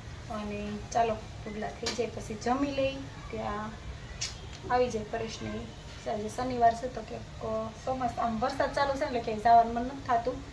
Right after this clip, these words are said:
પણ તોય કદાચ એટલામાં એટલામાં ક્યાંક જાશું. ચાલો કન્ટિન્યુ વીડિયોમાં રહેજો. વાર્તા નાની બા કરતા, પણ અત્યારે, શું કહેવાય, બહુ સમય પહેલા સાંભળી છે તો અત્યારે મને વાર્તા ભૂલાઈ ગઈ. વાર્તા તો બહુ જ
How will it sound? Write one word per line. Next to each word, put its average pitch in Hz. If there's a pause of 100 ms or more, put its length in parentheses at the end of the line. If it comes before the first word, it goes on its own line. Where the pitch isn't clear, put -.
(420)
પણ 226
તોય 226
કદાચ 220
એટલામાં 226
એટલામાં 208
ક્યાંક -
જાશું. 254 (500)
ચાલો 226
કન્ટિન્યુ 220
વીડિયોમાં 294
રહેજો. 269
વાર્તા 247
નાની 262
બા 240
કરતા, 247
પણ 220
અત્યારે, 254
શું -
કહેવાય, 220
બહુ 254 (100)
સમય 254
પહેલા 254
સાંભળી 254
છે 262
તો 233
અત્યારે 226
મને 214
વાર્તા 214
ભૂલાઈ 233
ગઈ. 220
વાર્તા 233
તો 220
બહુ 233
જ 220